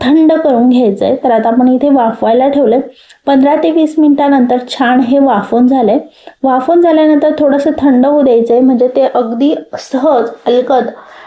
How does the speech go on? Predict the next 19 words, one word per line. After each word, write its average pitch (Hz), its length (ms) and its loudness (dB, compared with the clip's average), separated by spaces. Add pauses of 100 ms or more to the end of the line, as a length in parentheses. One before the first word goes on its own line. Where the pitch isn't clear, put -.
निघतं. - 400 -4 (440)
तर 240 120 -2
या 254 180 0
पद्धतीने 302 520 0
आता 247 180 0 (120)
थंड 254 280 2
झाल्यानंतर 240 640 0
साईडने 254 500 -2
आपण 226 280 0
असं 214 260 -2 (120)
चाकूने 233 400 -2 (140)
कट 294 220 -2
करून 247 340 2
घेतलंय, 247 320 0 (580)
जे 240 200 0
काही 269 160 -2
चिटकलेला 240 680 0
भाग 233 280 0
असेल 294 260 -2